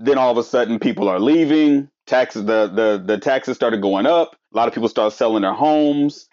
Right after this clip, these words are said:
and it just got really ugly. Um, there was an initiative that came out from P D C. Um, they said the money that they had left over, they were gonna give it to established black businesses, but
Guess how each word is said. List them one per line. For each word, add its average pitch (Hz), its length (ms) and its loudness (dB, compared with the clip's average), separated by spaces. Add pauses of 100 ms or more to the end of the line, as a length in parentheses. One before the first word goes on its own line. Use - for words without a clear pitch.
(100)
and 120 160 -2
it 127 60 0
just 139 180 0
got 131 180 2
really 131 260 2
ugly. 120 440 0
Um, 98 600 -2
there 131 120 2
was 127 120 0
an 113 80 0
initiative 120 560 0
that 110 160 0
came 117 260 -2
out 107 280 0 (180)
from 127 280 -2
P 156 140 0
D 175 140 0
C. 127 380 -2 (200)
Um, 98 720 -2
they 123 100 2
said 120 220 -2
the 117 80 0
money 147 400 4
that 117 340 0
they 131 100 2
had 123 200 0
left 123 280 0
over, 120 520 0 (320)
they 127 120 0
were 123 160 2
gonna 113 300 -2
give 131 160 0
it 135 140 -2
to 123 480 2
established 131 520 -2
black 120 280 -2
businesses, 123 480 0
but 120 420 0